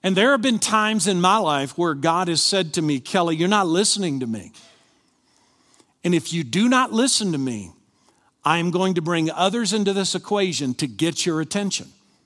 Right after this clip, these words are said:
I'm going to bring others in, and I'm going to continue to bring others in until you pay attention to what I'm saying to you." Look at verse nine. This is what the sovereign Lord says.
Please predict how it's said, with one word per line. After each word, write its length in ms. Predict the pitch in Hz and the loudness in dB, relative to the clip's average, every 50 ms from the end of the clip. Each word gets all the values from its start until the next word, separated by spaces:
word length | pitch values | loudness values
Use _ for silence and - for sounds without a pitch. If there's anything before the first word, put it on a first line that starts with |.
| _ _ _ _ _ _ _ _ _ _ _ _ _ _ _ _ _ _ _ _ _ _ _ _ _ _ - | _ _ _ _ _ _ _ _ _ _ _ _ _ _ _ _ _ _ _ _ _ _ _ _ _ _ -2
I'm 220 | 147 160 165 170 | 0 0 2 2
going 160 | 170 190 185 180 | 2 2 2 0
to 60 | 170 | 0
bring 300 | 156 185 185 180 180 185 | 0 2 2 2 2 4
others 400 | 185 202 196 247 233 202 - 226 | 2 2 2 2 0 0 0 0
in, 380 | 233 254 240 175 143 127 117 - - - - - - | 2 2 2 0 0 -2 -4 -6 -12 -20 -14 -6 -2
and 180 | 170 170 165 | 0 2 2
I'm 280 | 165 165 185 185 185 180 | 4 4 4 4 2 2
going 220 | 190 196 196 190 | 2 2 2 2
to 100 | 180 185 | 0 -2
continue 600 | 185 - 214 190 147 - - 247 254 262 233 185 147 | -2 0 -2 -2 0 0 0 2 2 4 2 0 -2
to 120 | - 170 | -4 -4
bring 300 | 147 165 175 165 156 156 | -2 0 0 2 2 2
others 340 | 160 185 185 214 190 - 214 | 2 2 2 0 0 0 0
in 220 | 240 226 185 131 - - - - | 0 0 0 -2 -4 -8 -12 -6
until 500 | 170 160 147 - - - 208 202 214 240 | -6 -4 -2 0 0 2 2 2 2 2
you 200 | 208 220 247 240 | 2 2 2 0
pay 300 | - - 214 226 226 220 | 0 0 0 2 2 2
attention 760 | 202 - - - 240 262 262 - - - 165 120 107 107 107 - _ _ _ _ _ _ _ _ _ - | 0 0 0 0 2 2 2 0 0 -2 -2 -4 -6 -8 -8 -10 _ _ _ _ _ _ _ _ _ -8
to 80 | 175 | -6
what 240 | 165 139 143 151 147 | -2 0 0 2 2
I'm 160 | 156 160 165 | 2 2 2
saying 480 | 151 - - 226 226 240 240 202 156 127 | 2 0 0 0 0 0 0 0 -2 -4
to 120 | - - | -6 -8
you." 300 | 117 104 90 80 80 - - _ _ _ _ _ _ _ _ _ _ _ _ _ _ _ _ _ _ _ _ _ _ - - | -8 -10 -10 -14 -18 -20 -20 _ _ _ _ _ _ _ _ _ _ _ _ _ _ _ _ _ _ _ _ _ _ -18 -16
Look 120 | 127 127 | -10 -10
at 80 | 156 127 | -6 -4
verse 260 | 139 139 139 - - | -4 -2 -2 -2 -2
nine. 240 | 190 185 160 123 - | 0 -2 -2 -2 -4
This 160 | 117 120 113 | -6 -6 -6
is 80 | 120 127 | -6 -6
what 160 | 135 127 117 | -6 -6 -4
the 80 | 139 | -4
sovereign 400 | 127 - 147 131 131 131 143 139 | -4 -2 -2 -2 -2 -2 -2 -4
Lord 220 | 139 143 151 139 - | -4 -4 -4 -4 -4
says. 400 | - - 165 127 113 104 - | -4 -4 -4 -4 -6 -8 -10